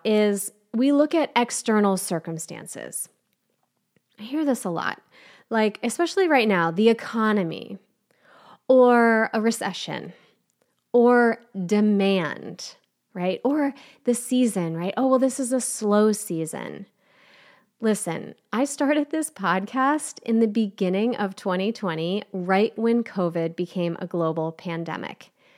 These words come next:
Twenty twenty ended up being one of the most incredible years for my coaching business. So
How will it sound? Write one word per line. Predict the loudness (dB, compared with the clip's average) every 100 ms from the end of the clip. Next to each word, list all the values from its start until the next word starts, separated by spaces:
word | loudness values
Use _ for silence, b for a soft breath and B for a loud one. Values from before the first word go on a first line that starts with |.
| b b
Twenty | -8 0 2 2 0
twenty | -2 -2 2 2 0 0
ended | 0 2
up | 0 -2 -2
being | -2 -2 -4 -6 -12 _ _
one | -6 0 2
of | 4
the | 2
most | 2 2 -2 -6
incredible | -6 -2 -2 0 0 -2
years | -2 -4 -6 -8 -12 -16 _ _
for | _ -4
my | -4
coaching | -6 -8 -8 -10
business. | -12 -12 -16 -14 -16 -18 _ _ _ b b b
So | -10 0 4 4 2 -2